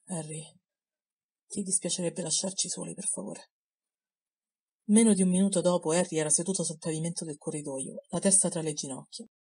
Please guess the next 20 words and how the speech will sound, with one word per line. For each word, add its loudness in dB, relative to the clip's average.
Gli 0
sarebbe 6
piaciuto 6
da 6
morire 6
mettersi 0
a -4
piangere, 4
sfogare 6
non 8
tanto 2
il 6
dolore 6
quanto 2
lo 6
shock, 4
la 2
rabbia, 2
la -2
frustrazione, 2